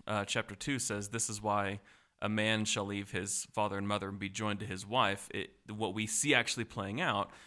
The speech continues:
is that it's the, kind of the other way around, that the woman leaves her father and mother and joins her husband. And so the, the man is carrying on the family name. The, the woman, um, couldn't inherit anything,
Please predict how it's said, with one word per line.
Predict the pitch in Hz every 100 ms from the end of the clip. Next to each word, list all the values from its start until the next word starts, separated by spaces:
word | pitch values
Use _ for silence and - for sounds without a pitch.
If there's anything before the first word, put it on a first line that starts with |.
| - -
is | 117
that | 123
it's | 120
the, | 147
kind | 139 160
of | 147
the | 123
other | 117
way | 107 98
around, | 95 92 58 - -
that | 110 98
the | 107
woman | 101 147 117 101
leaves | 101 98 98 104 - - - -
her | 117
father | 104 101 98
and | 95
mother | 98 95
and | 98
joins | 98 98 98 -
her | 98
husband. | 117 104 69 - - - - _
And | - 117
so | 131 120 -
the, | - 113 113 110 104
the | 110
man | 110 147 180 123 113
is | 110 107
carrying | - - 143 147 135
on | 82 117 117 113
the | 107
family | - 107 104 101
name. | 101 98 92 101
The, | 101 -
the | 110
woman, | 110 117 135 139 139 - -
um, | 113 104 92
couldn't | - 127 113
inherit | 104 104 107 123 -
anything, | 127 147 180 190